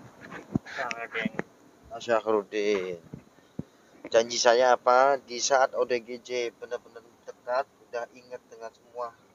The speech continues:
Speaker 2: kampungnya, kita langsung pulangkan. Ya. Ya. Mudah-mudahan atas izinnya Allah, keluarganya senang di saat Pak Syahrudin mau pulang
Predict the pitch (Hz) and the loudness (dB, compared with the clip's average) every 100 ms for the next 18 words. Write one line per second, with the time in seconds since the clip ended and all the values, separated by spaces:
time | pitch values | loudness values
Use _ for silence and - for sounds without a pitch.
0 | _ 127 123 120 120 127 127 127 - _ | _ -10 -10 -12 -18 -10 -8 -8 -12 _
1 | _ _ - 123 120 120 120 104 107 101 | _ _ -4 4 4 4 6 8 8 6
2 | 92 98 90 _ _ _ _ _ _ _ | 2 -6 -6 _ _ _ _ _ _ _
3 | 98 104 123 165 _ - - _ _ _ | -2 0 0 -4 _ -20 -20 _ _ _
4 | _ - - - _ _ _ _ _ _ | _ -20 -20 -20 _ _ _ _ _ _
5 | _ _ 123 143 143 143 135 135 147 139 | _ _ -2 0 4 10 10 10 10 8
6 | 127 123 110 127 123 127 131 143 151 156 | 6 0 -6 2 4 6 8 8 8 6
7 | 151 - - - 127 120 123 127 123 123 | 2 -6 -20 -10 -2 -2 2 2 2 6
8 | 123 127 143 151 165 170 - - - - | 8 10 8 8 4 0 -8 -20 -20 -20
9 | - - _ - - - - _ _ _ | -20 -20 _ -20 -20 -20 -20 _ _ _
10 | _ _ _ _ 147 139 143 127 127 123 | _ _ _ _ -8 0 2 2 0 0
11 | 127 127 135 135 131 123 113 _ _ 123 | -2 -2 -4 -4 -6 -6 -20 _ _ -6
12 | - 123 127 | -6 -2 0